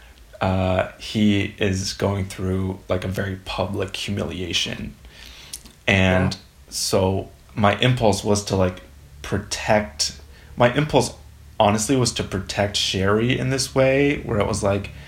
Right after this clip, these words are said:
Speaker 1: "Listen, this is an ugly guy who was in the gay community and no one was hitting him up, so he had to do this fucking weird shit and he went down a rabbit hole. In the meantime, he's a great artist and worked his ass off to become Sherry Pie,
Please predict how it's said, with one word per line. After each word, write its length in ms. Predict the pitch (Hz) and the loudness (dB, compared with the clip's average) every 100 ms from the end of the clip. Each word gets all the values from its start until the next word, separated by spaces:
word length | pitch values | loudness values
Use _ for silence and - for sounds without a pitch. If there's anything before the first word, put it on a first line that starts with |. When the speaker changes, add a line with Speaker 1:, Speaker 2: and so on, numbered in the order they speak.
| - - - | -20 -18 -14
Speaker 1:
"Listen, 720 | 92 113 139 165 143 110 92 - - | -4 0 0 0 0 0 -2 -8 -12
this 380 | - 123 123 | -8 -4 -4
is 100 | 170 | -2
an 240 | 180 175 170 - - - - - | -2 -2 -4 -10 -20 -20 -20 -2
ugly 400 | 120 147 - 151 | -2 0 0 0
guy 540 | 143 131 139 139 139 139 | 0 0 2 4 4 2
who 340 | 135 143 135 | -4 -2 0
was 180 | 131 123 | 0 -2
in 140 | 131 | -2
the 60 | 135 | -2
gay 240 | 127 131 | 0 0
community 520 | 131 113 127 131 127 | -2 -2 0 0 0
and 180 | 127 107 | 2 2
no 120 | 104 | 2
one 240 | 117 131 131 | 2 2 0
was 160 | 123 | -2
hitting 320 | - - 127 131 | -4 -2 0 2
him 160 | 120 | 4
up, 320 | 127 117 - - - - | 4 4 2 -12 -14 -10
so 160 | - 113 | -4 0
he 80 | 139 | 2
had 140 | 143 | 0
to 60 | 127 | 0
do 140 | 135 | 0
this 160 | 131 123 | 2 0
fucking 380 | - 139 135 117 | 0 0 0 0
weird 280 | 127 135 | 2 2
shit 280 | 135 139 139 | 2 2 2
and 80 | 131 | 2
he 120 | 110 | 0
went 160 | 120 123 | 0 2
down 200 | 127 131 | 2 4
a 40 | |
rabbit 340 | 120 123 139 127 | 6 6 6 2
hole. 380 | 113 101 107 - - - - - | 2 2 0 -4 -18 -20 -20 -6
In 80 | 113 | -2
the 80 | 113 | 0
meantime, 640 | 120 151 - 139 131 131 | 0 0 2 2 2 0
he's 160 | 123 117 | 0 -2
a 40 | |
great 260 | 120 131 - | 2 2 4
artist 340 | 120 127 127 | 4 4 0
and 100 | 113 | -2
worked 180 | 117 123 | -2 -2
his 140 | 117 | 0
ass 300 | 117 120 123 | 2 2 2
off 240 | 113 117 - | 2 2 -2
to 60 | |
become 300 | 107 110 123 | -6 -4 -2
Sherry 320 | 117 - 113 107 | -2 0 0 0
Pie, 540 | - 113 113 104 104 | 0 0 2 0 -2